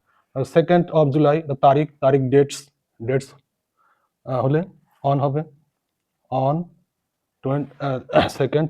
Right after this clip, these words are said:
of July। তারপরে সানসেট মানে সূর্যাস্তের সময় একটা period of time, period of time, একটা দিনের একটা নির্দিষ্ট সময়, period of time হলে at বসবে, at sunset। তারপরে ফ্রাইডে, ফ্রাইডে, blank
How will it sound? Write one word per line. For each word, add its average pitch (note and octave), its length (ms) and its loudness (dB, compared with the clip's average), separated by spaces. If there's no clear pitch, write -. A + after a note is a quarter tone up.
of E3+ 80 0
July। A2 240 -2
তারপরে C#3+ 280 4
সানসেট E3+ 460 2
মানে D3 220 -2
সূর্যাস্তের D#3+ 480 2
সময় E3 240 0
একটা - 240 -4
period F3 320 4
of C3 120 -4
time, A2+ 180 -4
period D3+ 360 -4
of D3+ 140 -6
time, C#3+ 220 -2
একটা D3 180 -4
দিনের C#3+ 240 0
একটা D3 180 -4
নির্দিষ্ট C3+ 300 -2
সময়, C#3+ 240 -2
period D3 300 0
of D3 120 2
time D3+ 200 2
হলে E3 140 -2
at B2+ 140 -2
বসবে, A2 220 -6
at D#3 100 0
sunset। G#2+ 440 -8
তারপরে C#3 300 4
ফ্রাইডে, C#3+ 360 4
ফ্রাইডে, D3 380 0
blank C#3 240 2